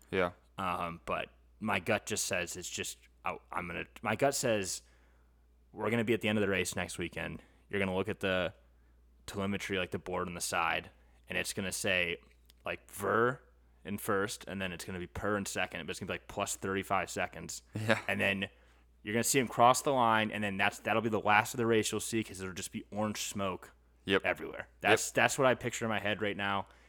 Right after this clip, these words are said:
Speaker 2: is it gets to whatever the lap, last lap is, and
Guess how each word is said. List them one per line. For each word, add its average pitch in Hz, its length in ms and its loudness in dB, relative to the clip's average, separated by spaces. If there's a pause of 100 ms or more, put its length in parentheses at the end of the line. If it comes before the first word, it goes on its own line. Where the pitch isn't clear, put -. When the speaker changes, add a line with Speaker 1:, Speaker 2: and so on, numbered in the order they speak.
(220)
Speaker 2:
is 104 140 -4
it 90 120 -6
gets 107 220 -2
to 104 340 0
whatever 101 280 0
the 95 80 0
lap, 92 340 -2
last 95 260 -2
lap 90 280 0
is, 87 320 -4 (560)
and 90 340 -2